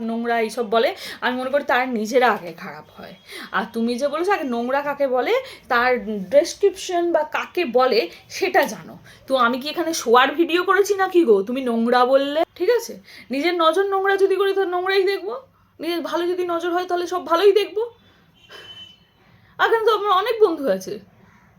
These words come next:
তো তুমি এত ভালো, তুমি এত ভালো, এত ভালো।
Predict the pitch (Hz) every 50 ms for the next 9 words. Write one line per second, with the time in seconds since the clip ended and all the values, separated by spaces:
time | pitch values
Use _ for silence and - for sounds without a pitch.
0 | _ _ _ _ _ _ 440 415 403 - _ _ _ _ 392 403 370 - - -
1 | - _ _ 339 359 381 415 466 480 466 453 466 466 466 - - 311 302 294 277
2 | 269 294 320 - 392 403 440 453 440 - - _ - - - _ _ _ - 427
3 | 427 415 415 392 339 - 247 294 302 294 311 311 277 254 - - _ 415 415 392
4 | 285 254 - 226 254 277 302 285 254